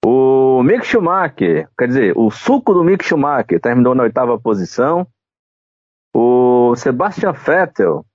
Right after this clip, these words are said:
também na nona posição, né, conquistando aí dois pontinhos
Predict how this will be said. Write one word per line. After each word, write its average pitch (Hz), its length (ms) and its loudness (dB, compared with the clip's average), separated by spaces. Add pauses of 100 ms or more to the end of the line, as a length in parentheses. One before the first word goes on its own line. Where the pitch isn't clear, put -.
(600)
também 110 320 0
na 127 120 0
nona 135 300 0
posição, 135 640 -2 (280)
né, - 140 -4
conquistando 110 480 -4
aí 107 160 2
dois 131 260 0
pontinhos 107 680 -2